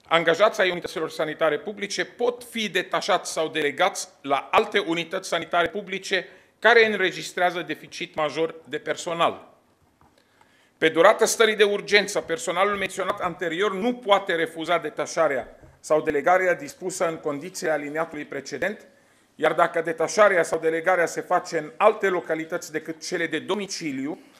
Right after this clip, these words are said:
unitățile administrativ-teritoriale sau cele sanitare unde este detașată sau delegată persoana au obligația de a-i asigura cazarea și hrana.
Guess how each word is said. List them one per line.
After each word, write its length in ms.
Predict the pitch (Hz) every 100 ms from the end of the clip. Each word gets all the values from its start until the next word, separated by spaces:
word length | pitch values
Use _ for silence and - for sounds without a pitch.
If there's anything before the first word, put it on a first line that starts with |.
| _ _ -
unitățile 520 | 156 165 214 226 208
administrativ-teritoriale 1700 | 185 190 185 175 196 180 208 226 - 208 214 208 214 196 175 135
sau 240 | 123 170 165
cele 300 | - 208 180
sanitare 680 | - 202 190 - 180 151 135
unde 200 | 156 160
este 240 | 175 165
detașată 580 | 160 202 196 165 180 165
sau 200 | 147 160
delegată 500 | 151 156 160 180 170
persoana 720 | 143 - 202 196 160 156 165 - - - _
au 260 | 165 220 226
obligația 800 | 202 165 175 143 196 196 - 180
de 120 | 160
a-i 240 | 151 151 151 -
asigura 520 | 139 165 135 156 165
cazarea 800 | 165 151 131 151 147 147 - - _ _ _
și 500 | - 147 143 - _ _ _ _ _ _
hrana. 480 | - 139 120 - -